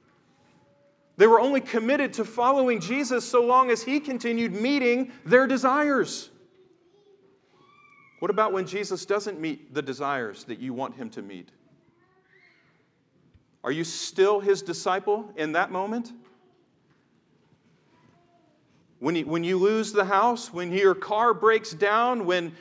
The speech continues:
when you find out something about your spouse that's challenging and difficult to handle, when marriage doesn't happen the way you think it do, or should, and it, your children,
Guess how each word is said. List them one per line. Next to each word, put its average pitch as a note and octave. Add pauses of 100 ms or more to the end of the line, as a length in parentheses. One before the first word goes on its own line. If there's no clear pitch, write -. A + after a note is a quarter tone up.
(180)
when F#3
you F#3+
find A#3+
out A3+
something A#3+
about G3
your G3
spouse A3
that's -
challenging B3
and F3+
difficult A#3+
to G#3
handle, C#4+ (1300)
when A#3+
marriage C4
doesn't A#3+
happen B3
the A#3
way A#3
you A#3
think B3+
it G3+
do, B3
or G#3
should, C4
and G#3
it, G#3 (200)
your A3
children, C4